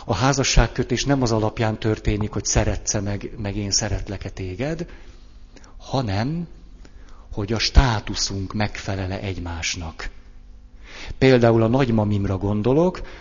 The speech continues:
az anyai nagymamámra, aki,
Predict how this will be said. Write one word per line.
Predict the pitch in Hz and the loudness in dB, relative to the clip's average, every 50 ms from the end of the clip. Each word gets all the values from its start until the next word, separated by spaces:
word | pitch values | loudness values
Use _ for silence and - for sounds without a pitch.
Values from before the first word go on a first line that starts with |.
| - - - - | -16 -16 -12 -8
az | 110 98 - | -8 -6 -2
anyai | - 131 120 110 101 98 | 0 0 2 2 0 0
nagymamámra, | 92 95 98 95 95 107 107 113 123 123 127 131 139 156 165 175 165 - - - - - - - - - - | 0 0 -2 0 0 -2 0 0 2 2 2 2 2 2 2 2 -2 -4 -10 -16 -16 -18 -18 -18 -18 -10 0
aki, | - 117 - - - 117 117 113 - | 2 2 2 4 4 4 4 4 0